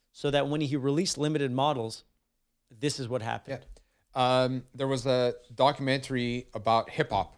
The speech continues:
Speaker 2: like the, the start of hip hop and stuff like that, that was on H B O a few years ago. And I remember one episode where they were talking to the guys from Run-D M C. So this is the mid eighties.
Speaker 1: Cool.
Speaker 2: Run-D M C comes out. And the thing about Run-D M C was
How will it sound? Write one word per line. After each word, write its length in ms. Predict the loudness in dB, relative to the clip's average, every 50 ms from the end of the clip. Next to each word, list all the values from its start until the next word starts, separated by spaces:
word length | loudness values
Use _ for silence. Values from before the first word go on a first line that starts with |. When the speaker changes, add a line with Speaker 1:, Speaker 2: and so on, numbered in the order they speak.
| _ _ -10
Speaker 2:
like 160 | -8 -6 -4
the, 160 | -6 -6 -6 -6
the 100 | -8 -6
start 280 | -2 2 2 2 2
of 80 | 2 -2
hip 180 | -4 -6 -4 -2
hop 220 | -2 -2 -2 -2
and 140 | -6 -10 -10
stuff 300 | -8 -6 -4 -4 -4 -4
like 180 | -6 -8 -6 -4
that, 300 | -4 -4 -4 -4 -8 _ -8
that 260 | -6 -6 -6 -6 -8
was 260 | -8 -8 -8 -8 -10 -10
on 220 | -8 -8 -8 -6 -6
H 160 | -8 -8 -4
B 120 | -2 0 0
O 120 | 0 0
a 40 | -2
few 200 | -6 -8 -8 -6
years 260 | -4 -4 -6 -6 -8
ago. 240 | -10 -12 -14 -16 -18 -20 _ _ _ _ _ _ _ _ _ _ _ -8
And 200 | -6 -4 -4 -4 -2
I 60 | -2
remember 720 | 0 0 0 0 0 0 2 2 2 4 2 2 0 -4 -8
one 220 | -10 -6 -2 0 0
episode 380 | 0 0 -2 -4 -4 -4 -4 -2
where 140 | 0 0 0
they 80 | 0 0
were 80 | -2
talking 420 | -2 0 0 0 0 -2 -4 -8 -8
to 400 | -8 -8 -6 -6 -4 -4 -4 -6 -8 -12
the 140 | -14 -10 -4
guys 260 | -2 0 0 0 -2
from 200 | -4 -6 -4 -2
Run-D 380 | 0 0 0 0 0 0 -2
M 100 | -2 -2 -4
C. 180 | -6 -8 -8
So 100 | -6 -6
this 180 | -6 -6 -6 -4
is 100 | -4 -4
the 80 | -4 -4
mid 300 | -2 0 0 0 -2 -2 -2
eighties. 540 | -2 -2 -2 -2 -4 -6 -8 -10 -12 -14 -18 _ _
Speaker 1:
Cool. 240 | -8 -8 -8 -8 -6 -2
Speaker 2:
Run-D 280 | -2 0 2 2 0
M 100 | 0 0
C 180 | -2 -4 -6 -6
comes 260 | -6 -8 -8 -4 -2
out. 220 | -2 -2 -2 -4 _ _ _ _ _ _ _ _
And 120 | -8 -8 -6
the 60 | -6
thing 240 | -6 -2 -2 -2 0
about 320 | 0 0 2 2 2 2 2
Run-D 320 | 0 0 0 0 0 0
M 100 | 0 -2
C 300 | -4 -6 -6 -6 -4 -4 -4
was 480 | -2 -2 0 0 0 0 -2 -6 -14